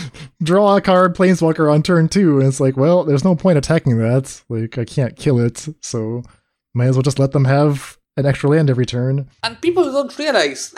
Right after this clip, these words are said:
Speaker 2: how, I mean, you realize it, but once you're on the other side, once you're casting Wrenn and Six, you realize, "I really need this Wrenn and Six to survive." Like,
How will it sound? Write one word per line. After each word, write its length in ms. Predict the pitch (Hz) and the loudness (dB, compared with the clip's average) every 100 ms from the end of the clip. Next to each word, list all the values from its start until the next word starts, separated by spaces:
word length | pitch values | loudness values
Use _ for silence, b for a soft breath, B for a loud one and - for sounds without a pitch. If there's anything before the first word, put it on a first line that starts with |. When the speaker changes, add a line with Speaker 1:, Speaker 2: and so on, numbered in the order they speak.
| - | -6
Speaker 2:
how, 320 | 240 226 - | -4 -4 -6
I 140 | - 220 | -2 -2
mean, 180 | 226 220 | -4 -6
you 240 | 285 320 | -2 0
realize 460 | 311 285 180 107 - | 2 2 0 -2 -6
it, 140 | 120 - - - - - _ _ _ - - | -2 0 0 -4 -20 -20 _ _ _ -16 -6
but 300 | - 220 - - _ | -2 -2 -4 -20 _
once 300 | 214 294 381 | -2 -2 0
you're 140 | 381 330 | 0 0
on 80 | 240 | 0
the 100 | 196 | 0
other 160 | 185 | 2
side, 340 | 170 196 180 160 | 0 0 0 0
once 220 | 190 - | -4 -2
you're 120 | 202 | -2
casting 440 | 190 208 - 147 | 0 -4 -4 -6
Wrenn 120 | 139 139 | -2 -2
and 100 | 135 | -2
Six, 360 | - 131 - 180 | -8 -8 -8 -4
you 140 | 170 | -2
realize, 520 | 165 160 147 139 - - _ _ _ _ _ _ _ _ | 0 2 0 -2 -8 -20 _ _ _ _ _ _ _ _
"I 80 | 151 | -8
really 580 | 151 143 180 277 302 285 | -8 -4 -4 -2 -6 -8
need 380 | 208 180 208 180 | -8 -6 -6 -8
this 180 | 160 - | -10 -10
Wrenn 120 | 147 | -10
and 100 | 139 | -8
Six 220 | 147 - | -10 -10
to 80 | 135 | -12
survive." 500 | - 113 120 113 - | -10 -6 -6 -6 -6
Like, 240 | 139 - | -8 -8